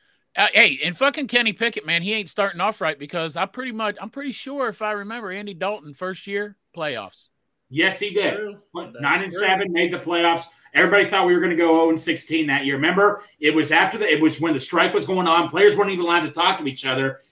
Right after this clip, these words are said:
Speaker 2: He was a rookie. Everybody said, "We know the Bengals will go oh and sixteen." We shut everybody the hell up that year. Remember how they said, "Oh, Colt McCoy is gonna be the next Brett Favre for the Browns. They're gonna go to the do this, do that."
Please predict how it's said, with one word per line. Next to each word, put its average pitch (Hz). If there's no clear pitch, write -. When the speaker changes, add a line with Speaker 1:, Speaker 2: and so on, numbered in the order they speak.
Speaker 2:
He 185
was 190
a 160
rookie. 160
Everybody 185
said, 175
"We 156
know 190
the 185
Bengals 175
will 165
go 170
oh 170
and 165
sixteen." 170
We 143
shut 180
everybody 175
the 147
hell 156
up 147
that 107
year. 104
Remember 196
how 196
they 185
said, 175
"Oh, 214
Colt 226
McCoy 202
is 175
gonna 185
be 156
the 165
next 175
Brett 175
Favre 175
for 143
the 143
Browns. 160
They're 196
gonna 180
go 175
to -
the 151
do 160
this, 165
do 160
that." 160